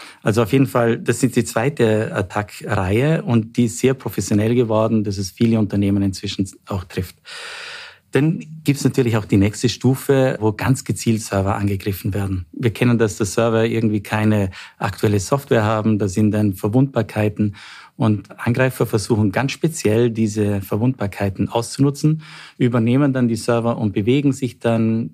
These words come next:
wie ungebetene Gäste in einer Party. Keiner kennt sie, keiner weiß, wer sie sind, sie verhalten sich unauffällig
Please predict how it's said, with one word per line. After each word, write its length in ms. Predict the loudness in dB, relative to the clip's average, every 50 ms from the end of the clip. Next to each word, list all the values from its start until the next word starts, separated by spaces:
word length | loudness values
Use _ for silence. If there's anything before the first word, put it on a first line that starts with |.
| -10 -8
wie 560 | -6 -2 0 0 2 2 2 2 2 0 -2 -6 -18 -14 _
ungebetene 760 | 0 2 2 2 2 2 0 2 2 0 2 0 0 -2 0 0
Gäste 400 | 0 -2 -2 -4 -6 -2 -2 -2
in 220 | 0 0 0 0
einer 200 | 0 0 0 -2
Party. 400 | -4 -4 -6 -6 -6 -8 -14 -18 -18 _ _ -20 -20 -20 -20 -20 _ _
Keiner 280 | -6 -4 -2 0 0 -2
kennt 300 | 0 0 2 2 2 0
sie, 280 | 0 2 2 2 2 0
keiner 340 | -2 -2 0 2 2 2
weiß, 260 | 2 2 0 0 -2 -2
wer 120 | -2 0
sie 100 | 0 0
sind, 440 | 0 2 2 4 4 4 2 0 -2
sie 160 | -8 -10 -8
verhalten 420 | -4 -2 -2 0 0 -2 -2 -4 -4
sich 200 | -4 -6 -6 -2
unauffällig 720 | 0 2 2 0 0 -2 0 0 0 0 0 -2 -6